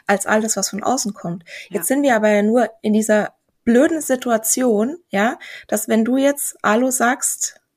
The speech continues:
Speaker 1: „Ich habe hier jetzt eine Person vor mir, die hat die letzten zwanzig, dreißig Jahre viel zu wenig gegessen, ist geschwankt zwischen Hungern und Essanfällen,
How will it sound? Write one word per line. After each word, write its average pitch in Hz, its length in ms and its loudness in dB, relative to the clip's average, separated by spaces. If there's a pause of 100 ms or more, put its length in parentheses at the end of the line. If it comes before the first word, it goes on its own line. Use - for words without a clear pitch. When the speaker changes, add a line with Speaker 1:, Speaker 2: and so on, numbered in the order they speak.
(120)
Speaker 1:
„Ich - 160 -10
habe 220 140 -2
hier 226 160 2
jetzt 214 260 -4
eine 202 240 0
Person 240 440 -2
vor 254 180 0
mir, 277 360 4 (640)
die 247 180 4
hat 233 340 -4
die 220 60 2
letzten 233 460 -2
zwanzig, 277 420 0
dreißig 220 420 -2
Jahre 269 480 0 (460)
viel 349 300 4
zu 294 120 -4
wenig 240 300 0
gegessen, 233 500 -2 (420)
ist 247 280 -2
geschwankt 240 480 0
zwischen 240 580 -2
Hungern 311 480 0
und - 160 -4
Essanfällen, 269 920 -2